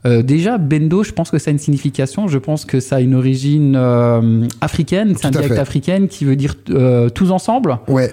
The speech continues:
Speaker 2: Bendo na Bendo, c'est tous ensemble et, euh, j'ai vécu en Afrique pendant plus de deux ans et, euh, mon prénom c'est Benito et l'apostrophe c'est pour Do, la note de musique et, euh, voilà, j'ai fait un petit mix comme ça.
Speaker 1: Et tous ensemble, est-ce que c'est important dans le milieu de la musique et dans ta carrière, euh, cette symbolique d'être tous ensemble ? Est-ce qu'on peut réussir seul déjà ?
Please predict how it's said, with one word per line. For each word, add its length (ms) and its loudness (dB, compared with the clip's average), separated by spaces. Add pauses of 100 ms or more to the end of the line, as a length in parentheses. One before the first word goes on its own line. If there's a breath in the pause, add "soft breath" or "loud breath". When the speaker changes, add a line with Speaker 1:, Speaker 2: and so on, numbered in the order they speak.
(100)
Speaker 2:
Bendo 340 0
na 100 0
Bendo, 360 0
c'est 160 -4
tous 160 -8
ensemble 500 0
et, 180 0
euh, 140 2
j'ai 140 0
vécu 200 -2
en 120 2
Afrique 320 -4
pendant 680 0
plus 180 -4
de 60 -2
deux 280 0
ans 360 -2
et, 160 0
euh, 160 2
mon 140 0
prénom 260 0
c'est 140 -2
Benito 560 -2 (160)
et 160 -2
l'apostrophe 560 -2
c'est 120 -4
pour 220 -4
Do, 220 2
la 100 0
note 180 0
de 120 -4
musique 400 -2
et, 180 0
euh, 160 -2
voilà, 220 -4 (100)
j'ai 120 -18
fait 100 -6
un 60 -2
petit 140 -6
mix 240 -4
comme 140 -6
ça. 200 -4 (380 loud breath)
Speaker 1:
Et 140 0
tous 220 0
ensemble, 320 -2
est-ce 100 -6
que 60 -2
c'est 120 -4
important 360 -4
dans 80 -2
le 60 0
milieu 100 0
de 60 0
la 60 0
musique 300 -2
et 40 0
dans 100 0
ta 140 -4
carrière, 480 -2
euh, 440 0
cette 200 -6
symbolique 420 -2
d'être 140 -2
tous 180 -6
ensemble ? 220 -2
Est-ce 80 -4
qu'on 100 -2
peut 100 -2
réussir 340 -2
seul 300 -2
déjà ? 280 -4